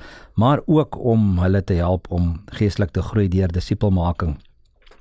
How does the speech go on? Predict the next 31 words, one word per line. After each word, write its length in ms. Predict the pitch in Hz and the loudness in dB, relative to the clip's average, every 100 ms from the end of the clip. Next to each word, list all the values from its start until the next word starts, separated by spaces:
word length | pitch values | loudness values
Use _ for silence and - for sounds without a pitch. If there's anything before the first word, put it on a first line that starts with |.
| - - | -20 -2
om 200 | 131 131 | 0 2
uiteindelik 600 | 107 - 139 160 73 71 | 0 0 0 2 0 -2
dan 180 | 80 78 | -4 -4
ook 260 | 104 92 - | -2 -2 -2
ambassadeurs 760 | 95 92 - 85 104 131 123 | -2 0 -2 -2 2 2 0
te 120 | 98 | -2
wees 240 | 82 80 - | -2 -2 -2
vir 180 | 101 | -4
Christus 480 | 92 90 90 - 87 | -2 -2 -4 -4 -6
binne 300 | - 87 95 | -2 0 0
in 100 | - | 0
die 80 | 92 | 0
markplek. 540 | 82 82 - - 180 - - - - - - - | 0 -2 -4 -4 -4 -6 -20 -20 -20 -18 -20 -6
So 120 | - | -2
die 100 | 185 | 2
teksvers 500 | 165 170 - 147 117 | 2 2 2 2 2
waarna 240 | 113 117 | 2 2
ons 160 | 120 110 | 2 0
baie 260 | 92 113 127 | 2 2 2
verwys 560 | 120 92 127 165 - - - - - - | 0 2 2 0 -6 -18 -20 -20 -20 -8
is, 300 | 104 90 - | -4 -2 0
eh, 240 | 92 92 | 2 2
ja, 160 | 98 123 | 2 2
die 100 | 98 | 0
groot 320 | - 117 101 | 0 0 0
opdrag 560 | 156 139 156 165 78 90 | 0 2 2 2 -2 -4
en 80 | |
die 100 | 78 | -4
groot 300 | 78 - 107 | -2 0 0
gebod 400 | - 82 127 160 | 0 0 0 0
van, 380 | - 87 78 73 | -2 -2 -2 -6